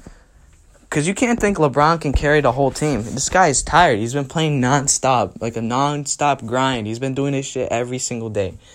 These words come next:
Practicing, playing for the Lakers, carrying the team. You guys gotta stop saying that, "Oh, LeBron, he do this, do that." Like, come on, Father Time is kinda ca-, kind of catching to LeBron. But LeBron got an easy four to six years.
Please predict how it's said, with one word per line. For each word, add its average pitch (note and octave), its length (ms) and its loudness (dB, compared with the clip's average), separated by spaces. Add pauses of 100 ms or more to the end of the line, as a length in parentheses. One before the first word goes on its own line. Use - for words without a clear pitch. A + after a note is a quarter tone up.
(400)
Practicing, B2 540 -2
playing G#2+ 260 -6
for G#2 100 -10
the G#2 100 -4
Lakers, G#2 480 -6
carrying B2+ 400 -2
the A#2 80 -4
team. G#2+ 340 -6 (540)
You B2 80 -4
guys D3+ 260 2
gotta C#3 200 -2
stop C3+ 320 0
saying C3+ 340 0
that, B2 140 0
"Oh, C#3 260 6
LeBron, C#3 520 2
he - 280 -10
do C#3 220 4
this, D#3+ 380 6
do C#3+ 180 0
that." D3+ 320 4
Like, C3 200 0 (880)
come D3+ 140 0
on, A#2 140 0
Father E3+ 340 6
Time F#3 320 2
is D3 120 -2
kinda G3+ 380 2
ca-, G3+ 300 2
kind A#3 380 4
of C#3 240 0
catching D3 320 -2
to D3+ 100 -2
LeBron. B2 340 -2
But A#2 120 -2
LeBron F#3+ 340 4
got D#4 200 8
an F#3+ 200 2
easy G3+ 580 2 (520)
four B3 280 10
to F#3+ 100 2
six - 420 0
years. C#3+ 420 -4